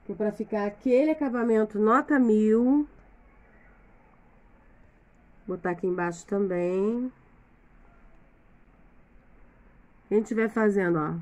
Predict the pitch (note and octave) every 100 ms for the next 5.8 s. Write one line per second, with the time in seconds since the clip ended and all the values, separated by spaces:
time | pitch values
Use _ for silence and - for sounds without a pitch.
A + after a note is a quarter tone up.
0 | - - G3+ G#3+ A#3+ - C#4+ C4 A3 F#3
1 | E3 E3 - F#3+ F#3+ F#3 F3+ G3+ A3 B3+
2 | A#3+ - G#3 G#3+ G#3 A3 A3+ A3+ - -
3 | - - G3 G3 B3 - F3 E3+ G3+ G3
4 | A3+ A3+ A#3+ G#3+ G#3+ G#3+ A#3+ A3+ - A3
5 | A3 - A3+ A#3 C4 C#4 -